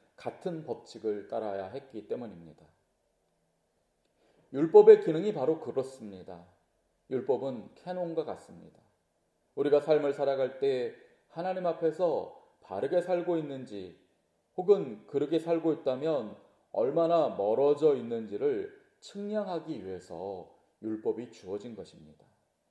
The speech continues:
만약 율법이 없었더라면 우리는 저마다 "내가 옳네, 너는 그르네" 하면서 끊임없이 시시비비에 시달렸을 것입니다. 그러나 하나님께서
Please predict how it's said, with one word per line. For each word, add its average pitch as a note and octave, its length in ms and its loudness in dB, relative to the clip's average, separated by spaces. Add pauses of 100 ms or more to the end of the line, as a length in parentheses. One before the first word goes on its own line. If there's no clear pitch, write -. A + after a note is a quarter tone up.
(920)
만약 A#2+ 340 -4
율법이 B2 340 -2
없었더라면 A2+ 1000 -4 (440)
우리는 F3+ 360 -2
저마다 C#3 580 -2
"내가 A2+ 300 0
옳네, G#2+ 640 -4 (320)
너는 G#2+ 380 -6
그르네" A2+ 440 -6
하면서 A#2 760 -6 (320)
끊임없이 F3 880 -2
시시비비에 G#2+ 1120 -8 (200)
시달렸을 - 580 -6
것입니다. - 520 -20 (1300)
그러나 B2+ 300 2
하나님께서 D3 1080 0